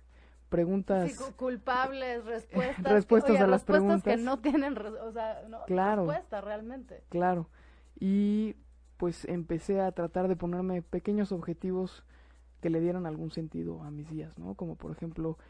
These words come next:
Speaker 1: mantenerme en la universidad. Me acuerdo muy bien que mis papás me decían, "Tómate un semestre, date un semestre, un año para que te recuperes tranquila y no tengas tanta presión".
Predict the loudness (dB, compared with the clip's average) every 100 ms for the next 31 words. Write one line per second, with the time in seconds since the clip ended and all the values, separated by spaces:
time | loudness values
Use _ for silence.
0 | -20 -20 -20 _ -4 -2 0 0 0 -2
1 | -4 -6 -8 -8 -6 -8 -8 -8 -6 -6
2 | -8 -14 -16 -14 -8 -6 -4 -4 -6 -6
3 | -8 -8 -8 -6 -6 -6 -6 -8 -12 -20
4 | -20 -16 -8 -8 -4 -6 -4 -6 -6 -8
5 | -6 -8 -8 -14 -12 -6 -4 -2 -4 -4
6 | -6 -4 -6 -6 -4 -2 -2 -2 -2 -4
7 | -8 -14 -20 -12 -6 -6 -6 -6 -8 -10
8 | -6 -2 -2 -4 -8 -10 -8 -6 -4 -4
9 | -4 -6 -6 -8 -8 -8 -8 -10 -10 -10
10 | -12 -14 -10 -8 -8 -10 -12